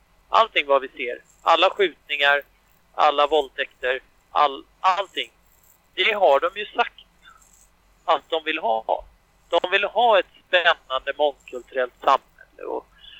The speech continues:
de har ju sagt att de vill ta bort auktoriteter och vi ska inte gå på den här borgerliga linjen. Alltså, allt det här, nyvänstern pratar ju om det här så himla mycket med liksom skända svenska flaggan och,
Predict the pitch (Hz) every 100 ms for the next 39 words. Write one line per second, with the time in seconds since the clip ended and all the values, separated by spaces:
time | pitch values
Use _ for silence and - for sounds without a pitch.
0 | - - _ - 160 175 185 - 214 -
1 | _ 160 - 151 147 - 143 147 - -
2 | 151 139 139 - 135 127 - - 135 127
3 | - _ - 139 147 131 127 123 - -
4 | _ _ 147 143 147 135 139 131 127 127
5 | 135 131 - 127 127 - 135 127 123 123
6 | 127 123 127 123 127 123 _ 127 131 139
7 | 160 - _ _ _ - 101 - _ 160
8 | 143 135 151 147 139 147 - 143 - 151
9 | - - 135 135 127 131 139 - 170 -
10 | 143 214 214 - - 127 123 120 120 113
11 | _ _ _ _ _ _ 147 139 135 117
12 | _ _ _ - - 151 139 123 - 131
13 | - 139 - 127 - 139 135 _ - 135
14 | 127 120 123 120 120